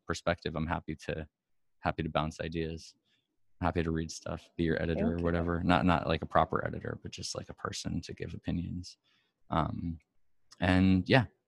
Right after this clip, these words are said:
Speaker 1: like, keep doing what you're doing and stay in the middle if that's what you call it, because it's really, really valuable position. We need it.
Speaker 2: Thank you. That was so,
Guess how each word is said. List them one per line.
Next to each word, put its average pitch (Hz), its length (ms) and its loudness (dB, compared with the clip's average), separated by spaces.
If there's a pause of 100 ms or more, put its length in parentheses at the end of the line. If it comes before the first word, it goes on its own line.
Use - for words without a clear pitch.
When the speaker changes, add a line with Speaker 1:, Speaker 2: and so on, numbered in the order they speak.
(200)
Speaker 1:
like, 82 240 -2
keep 85 180 -2
doing 98 160 6
what 92 160 4
you're 90 80 0
doing 95 320 6
and 80 300 0
stay 85 240 4
in 87 120 8
the 90 60 8
middle 87 340 6
if - 120 -4
that's - 200 0
what - 80 -4
you 85 80 -4
call 85 300 6
it, 78 160 0
because 78 480 -2 (1120)
it's - 320 -6
really, 82 300 4
really 82 260 4
valuable 85 460 4
position. 82 500 0 (1400)
We 85 120 4
need 90 180 6
it. - 160 0 (1300)
Speaker 2:
Thank 226 260 0
you. 185 380 -4 (400)
That 196 140 -4
was 196 120 -8
so, 185 540 -6